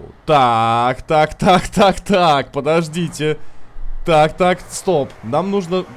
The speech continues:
единственное просто выбрать и-, идеальное место, чтобы разглядеть её. И я вам попытаюсь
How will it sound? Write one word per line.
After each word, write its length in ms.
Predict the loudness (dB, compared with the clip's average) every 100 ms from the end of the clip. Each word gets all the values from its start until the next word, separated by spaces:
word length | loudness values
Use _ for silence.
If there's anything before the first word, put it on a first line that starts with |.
| -16
единственное 460 | -12 -8 -8 -6 -6
просто 280 | -6 -8 -8
выбрать 320 | -8 -10 -12
и-, 100 | -14
идеальное 580 | -10 0 2 2 -2 -6
место, 360 | -6 -8 -10
чтобы 260 | -12 -8 -8
разглядеть 520 | -6 -8 -8 -8 -8
её. 280 | -6 -4 -4
И 320 | -6 -6 -8 -10 _ -10
я 240 | -2 0
вам 220 | 0 -2
попытаюсь 720 | -6 -10 -8 -2 -2 -2 -6